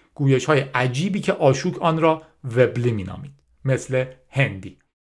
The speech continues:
وبلی‌ها که صبح زود از تخت‌هایشان بیرون کشیده شده بودند، خوابالود جمع شدند و چای و کوکای ماسالا و دوسا و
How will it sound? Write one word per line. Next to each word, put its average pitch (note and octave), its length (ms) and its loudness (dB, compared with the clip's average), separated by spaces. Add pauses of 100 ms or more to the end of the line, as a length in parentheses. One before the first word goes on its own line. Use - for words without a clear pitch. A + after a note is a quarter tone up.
(840)
وبلی‌ها G3+ 680 2 (260)
که D#3+ 100 2
صبح F3+ 280 2
زود F3 200 2
از D#3+ 160 2
تخت‌هایشان C#3+ 720 0
بیرون B2+ 240 2
کشیده C3 340 2
شده A2+ 240 4
بودند، A#2+ 360 0
خوابالود A#2 640 2
جمع C#3+ 240 2
شدند F#3 440 -4 (260)
و A#2+ 140 0
چای E3 420 2
و D3+ 120 4
کوکای C#3 420 2
ماسالا B2 640 4
و C#3 100 4
دوسا C#3 560 0
و E3 200 0